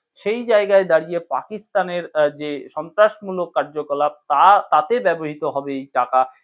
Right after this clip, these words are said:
এ কিন্তু পরিষ্কার করেছে ভারত। সেই জায়গায় ভারত ভোটদানে বিরত থেকেছে। কি অবস্থা ভাবুন পাকিস্তানের। ওই দেশটিতে না আছে খাওয়ার, না আছে জল, না আছে স-,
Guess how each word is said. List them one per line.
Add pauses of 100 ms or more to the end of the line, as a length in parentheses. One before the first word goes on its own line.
এ
কিন্তু
পরিষ্কার
করেছে (260)
ভারত। (120)
সেই
জায়গায়
ভারত (100)
ভোটদানে
বিরত
থেকেছে।
কি
অবস্থা
ভাবুন
পাকিস্তানের। (320)
ওই
দেশটিতে (240)
না
আছে
খাওয়ার,
না
আছে
জল, (260)
না
আছে
স-,